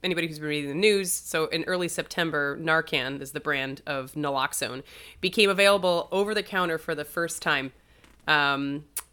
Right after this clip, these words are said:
it's been around for decades, but the nasal spray form of Narcan has been available and F D A approved since twenty fifteen. So many first responders and police officers carry it to counteract opioid overdoses. Um,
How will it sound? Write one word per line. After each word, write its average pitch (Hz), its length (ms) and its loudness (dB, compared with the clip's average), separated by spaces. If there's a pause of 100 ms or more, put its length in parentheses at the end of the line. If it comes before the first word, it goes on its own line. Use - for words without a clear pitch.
it's 165 540 0
been 202 160 4
around 180 160 6
for 175 100 -2
decades, 160 440 2
but 160 200 -2
the 165 80 2
nasal 180 440 4
spray 160 300 2
form 160 220 0
of 151 100 -2
Narcan 151 480 0
has 151 220 -4
been 151 420 -2
available 151 560 -2
and 139 120 -4
F 143 120 -4
D 151 160 0
A 143 40 2
approved 147 300 -4
since 143 160 -6
twenty 139 240 -4
fifteen. 143 600 0 (420)
So 151 220 2
many 156 200 2
first 156 260 -4
responders 147 480 0
and 147 100 -4
police 151 280 -4
officers 143 400 0
carry 147 360 0
it - 120 -6
to 147 140 -4
counteract 151 600 0 (140)
opioid 147 520 0
overdoses. 131 760 -6 (440)
Um, 156 320 4